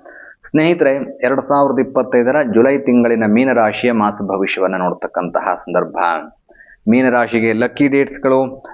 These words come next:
ನಾಲ್ಕು, ಐದು, ಆರು, ಹದಿಮೂರು, ಹದಿನಾಲ್ಕು, ಇಪ್ಪತ್ಮೂರು, ಇಪ್ಪತ್ನಾಲ್ಕು. ಉತ್ತಮ ದಿನಾಂಕಗಳು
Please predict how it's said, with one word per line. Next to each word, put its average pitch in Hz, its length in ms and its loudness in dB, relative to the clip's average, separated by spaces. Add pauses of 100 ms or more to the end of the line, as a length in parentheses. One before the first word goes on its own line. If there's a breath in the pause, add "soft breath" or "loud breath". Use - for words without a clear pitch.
(100)
ನಾಲ್ಕು, 135 560 2
ಐದು, 123 260 2
ಆರು, 117 400 2
ಹದಿಮೂರು, 110 480 2
ಹದಿನಾಲ್ಕು, 104 640 0
ಇಪ್ಪತ್ಮೂರು, 95 720 -2
ಇಪ್ಪತ್ನಾಲ್ಕು. 87 1120 -2
ಉತ್ತಮ 113 340 -4
ದಿನಾಂಕಗಳು 110 840 -2